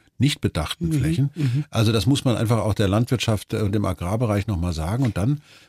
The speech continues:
Speaker 1: wir brauchen Windräder. Und wenn diese Anlagen uns allen gehören und nicht irgendwelchen anonymen Investoren, dann wäre das mal eine Sache, wo ich sagen würde, Deutschland,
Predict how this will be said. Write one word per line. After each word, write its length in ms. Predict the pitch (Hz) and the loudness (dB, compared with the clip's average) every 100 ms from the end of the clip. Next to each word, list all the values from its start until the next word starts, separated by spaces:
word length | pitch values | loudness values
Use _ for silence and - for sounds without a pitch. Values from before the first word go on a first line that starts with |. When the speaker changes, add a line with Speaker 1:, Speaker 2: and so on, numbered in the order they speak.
| _ | _
Speaker 1:
wir 100 | 98 | -6
brauchen 280 | 82 78 90 | -4 -2 0
Windräder. 500 | 135 123 76 73 80 _ - - - | 0 0 -2 -4 -8 _ -20 -16 -2
Und 160 | 110 | -2
wenn 140 | 110 107 | 0 0
diese 220 | 98 - | 0 0
Anlagen 400 | 107 104 87 82 | -2 0 -2 -4
uns 180 | 85 - | -8 -4
allen 320 | 139 196 170 | 0 2 4
gehören 340 | 92 90 82 | 2 2 0
und 60 | 85 | -2
nicht 160 | 101 104 | -2 -2
irgendwelchen 400 | 113 101 92 90 | -4 -2 -2 -2
anonymen 400 | 92 92 120 110 | -2 0 0 0
Investoren, 680 | 90 80 - 208 190 80 - _ - _ - | -2 -4 -6 -2 -2 -4 -12 _ -20 _ -8
dann 240 | 101 135 | -2 0
wäre 180 | 127 123 | 2 0
das 220 | 117 104 | 0 -2
mal 180 | 107 101 | 0 0
eine 160 | 98 90 | 0 0
Sache, 280 | 95 98 98 | -2 -2 0
wo 80 | |
ich 80 | 87 | -2
sagen 260 | 92 85 90 | -2 -2 -2
würde, 200 | 87 87 - - - - - - - | -4 -6 -10 -18 -14 -12 -14 -16 -8
Deutschland, 580 | 87 101 156 180 - | -4 -2 0 -2 -4